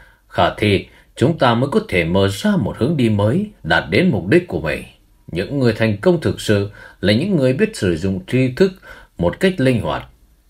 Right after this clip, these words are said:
Họ biết cách phát huy trí tuệ của mình đến mức cao nhất, từ đó đạt đến thành công,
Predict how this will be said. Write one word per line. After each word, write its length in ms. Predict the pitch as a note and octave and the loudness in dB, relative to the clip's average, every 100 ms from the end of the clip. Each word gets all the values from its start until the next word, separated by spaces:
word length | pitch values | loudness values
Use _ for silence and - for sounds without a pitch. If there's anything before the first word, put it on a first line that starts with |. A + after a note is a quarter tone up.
| _ - | _ -6
Họ 140 | F2+ | 0
biết 200 | A2+ D#3 | 2 2
cách 140 | E3+ E3 | 0 0
phát 220 | F3 D#3+ | -2 2
huy 220 | C3 B2 | 2 2
trí 180 | G3+ G#3 | 0 -2
tuệ 160 | A2 | -2
của 180 | F2+ - | -4 -6
mình 240 | C#2 D2 C#2+ - | -8 -10 -10 -14
đến 180 | - F2+ | -6 -2
mức 140 | C3+ B2+ | -2 0
cao 180 | G2 D2+ | -2 -2
nhất, 260 | F2 F2+ - - - _ _ - | -4 -4 -10 -20 -20 _ _ -4
từ 80 | |
đó 220 | E2 G2+ C3 | 2 2 2
đạt 120 | E2 | 0
đến 160 | D#2 C3+ | -2 -4
thành 200 | D2+ C#2 - | -6 -10 -6
công, 220 | G2+ E2 | -4 -4